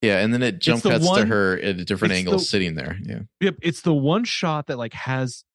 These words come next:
Speaker 2: information that
Speaker 1: Mm-hmm.
Speaker 2: supports the narrative.
Speaker 1: Yeah, this show is so uninterested in presenting information visually.
Speaker 2: Can we talk about what a dork this guy is, too? No,
Speaker 1: Oh,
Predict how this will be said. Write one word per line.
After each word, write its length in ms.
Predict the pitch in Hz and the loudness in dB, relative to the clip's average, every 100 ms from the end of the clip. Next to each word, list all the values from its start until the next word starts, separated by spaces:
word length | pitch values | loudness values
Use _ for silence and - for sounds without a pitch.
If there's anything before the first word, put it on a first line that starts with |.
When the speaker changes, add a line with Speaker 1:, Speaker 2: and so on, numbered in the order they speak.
| _ | _
Speaker 2:
information 1120 | 147 165 - 185 180 151 127 110 - 110 101 | 0 0 -2 -6 -6 -4 -6 -6 -6 -6 -6
that 60 | 117 | -4
Speaker 1:
Mm-hmm. 180 | 120 98 | -2 -2
Speaker 2:
supports 340 | 85 120 110 - | -4 -8 -8 -8
the 100 | 117 | -8
narrative. 520 | 92 78 71 - - _ _ | -8 -12 -16 -20 -20 _ _
Speaker 1:
Yeah, 220 | 113 92 | 0 2
this 220 | 95 117 - | 0 -2 -2
show 640 | - 135 131 117 101 - - _ _ - | 0 2 2 2 0 -2 -10 _ _ -4
is 200 | 113 98 | -4 -2
so 400 | - 135 131 98 | -2 0 0 0
uninterested 600 | 117 117 107 101 110 95 | -2 -2 -4 -6 -4 -4
in 80 | 85 | -6
presenting 580 | 98 87 98 82 95 | -6 -4 -4 -4 -8
information 640 | 82 85 90 87 82 - 80 | -8 -8 -6 -6 -4 -6 -8
visually. 500 | - - - - - _ _ _ _ | -8 -6 -6 -8 -10 _ _ _ _
Speaker 2:
Can 80 | 269 | 0
we 60 | 339 | 2
talk 180 | 269 240 | 2 0
about 120 | 160 | 0
what 120 | 156 | 0
a 80 | 113 _ - | -4 _ -2
dork 260 | 120 147 | -2 -2
this 180 | 190 165 | -4 -6
guy 200 | 180 156 | -4 -4
is, 220 | 151 147 | -4 -6
too? 180 | - 139 | -4 -4
No, 120 | |
Speaker 1:
Oh, 60 | 135 | -2